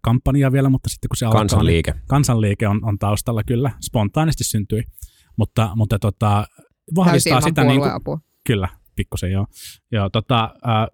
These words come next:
Speaker 1: vahvistaa niinku sitä va-, sitä niinku ainoata vahvaa juttua, joka on se, että hän sattui olemaan presidentti. Ja sillä häntä kampanjaa tehdään, ja kyllä tollaset niinku, äh,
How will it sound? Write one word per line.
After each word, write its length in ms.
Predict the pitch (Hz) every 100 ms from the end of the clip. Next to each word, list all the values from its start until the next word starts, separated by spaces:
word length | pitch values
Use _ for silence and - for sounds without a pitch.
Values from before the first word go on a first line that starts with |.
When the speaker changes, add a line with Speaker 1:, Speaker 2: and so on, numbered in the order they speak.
| 131
Speaker 1:
vahvistaa 440 | 175 180 - 143
niinku 160 | 127 131
sitä 160 | - 160
va-, 160 | - - - -
sitä 200 | - 160
niinku 220 | 143 143 170
ainoata 360 | 151 131 151 151
vahvaa 280 | 147 139 131
juttua, 300 | 160 - 135
joka 220 | 131 139
on 80 | 131
se, 80 | 139
että 120 | -
hän 80 | 117
sattui 300 | 127 - 123
olemaan 340 | 120 98 92
presidentti. 500 | - - 87 113 - - _ _ _ _ 110
Ja 60 |
sillä 220 | 127 120
häntä 200 | 107 104 107
kampanjaa 460 | 107 98 101 101
tehdään, 260 | 98 98 98
ja 60 | 92
kyllä 180 | 101
tollaset 340 | 92 107 101 98
niinku, 300 | 101 98 104 101 - _ _ _ _ -
äh, 120 | 101